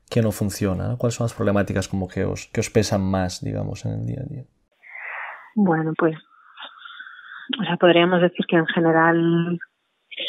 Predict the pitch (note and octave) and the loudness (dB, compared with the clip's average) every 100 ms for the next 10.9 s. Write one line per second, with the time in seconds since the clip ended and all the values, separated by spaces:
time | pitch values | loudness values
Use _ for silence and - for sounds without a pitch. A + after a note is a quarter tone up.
0 | - - - - C#4+ F3 D#3 D#3 D#3 D3+ | -6 -6 -8 -6 0 4 4 4 4 2
1 | D#3 D#3 D3+ D3+ - - - _ _ _ | 2 0 0 -2 -8 -18 -20 _ _ _
2 | A3+ F3+ - F3 F#3 - F#3+ F3 - F3+ | 2 2 4 2 2 2 2 2 -2 -2
3 | E3+ E3+ E3 F3 E3+ - D#3+ E3 D3+ - | 2 2 2 -2 2 4 4 4 -2 2
4 | D#3 D#3+ D#3 - D#3+ D#3 D#3 D#3+ - - | 2 4 0 -2 -2 -2 -2 -6 -4 -2
5 | D#3 D#3 D3+ D#3+ - E3 C4+ - _ _ | 0 -2 -2 -2 2 4 2 0 _ _
6 | _ _ _ - - _ _ - F3 D#3 | _ _ _ -20 -20 _ _ -12 -6 -2
7 | D#3 D#3 D#3 - D#3+ D#3 D#3 - D#3+ E3 | 0 2 0 0 0 0 0 0 2 2
8 | F3 G#3 - - D#3+ D#3+ D#3 D#3 D#3+ D#3 | 2 0 0 0 2 4 4 2 -2 -6
9 | - E3 D#3 D#3 D3+ D3+ D3 D3 D3 - | -4 0 2 4 4 4 4 2 0 -6
10 | - A3 G3+ E3 D3+ D3 D3 D3 | -6 -4 -2 0 2 2 0 -2